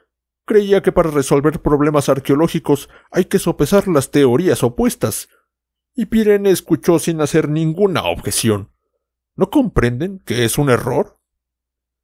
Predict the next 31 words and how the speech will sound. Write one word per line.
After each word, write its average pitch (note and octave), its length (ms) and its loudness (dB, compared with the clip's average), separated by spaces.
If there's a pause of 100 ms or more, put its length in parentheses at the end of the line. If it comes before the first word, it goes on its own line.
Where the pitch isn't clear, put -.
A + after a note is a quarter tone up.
(1040)
Y G2 100 -2
otra G#2+ 260 2
vez A2 260 2
dio G#2+ 140 4
a G#2 40 2
su - 140 -8
voz A2+ 260 -2
un A#2 140 -2
tono A2+ 200 -2
suplicante, - 800 -6 (500)
y F2+ 200 -4
otra A#2 260 0
vez A#2+ 260 0
no A#2 120 0
recibió A#2 500 -2
contestación. - 720 -8 (1120)
Prosiguió. G#2 640 -2 (1000)
A - 100 -2
ustedes B2 640 0
y A#2 40 0
a A2 60 2
la A2 140 2
mitad G#2+ 340 0
de A#2 140 -2
Terminus A#2 540 -2
les A2+ 200 0
pasa C3 340 -2
igual. F#2+ 460 -8 (340)
Estamos E3 480 0
aquí A#2+ 200 -4
sentados, G#2 720 -8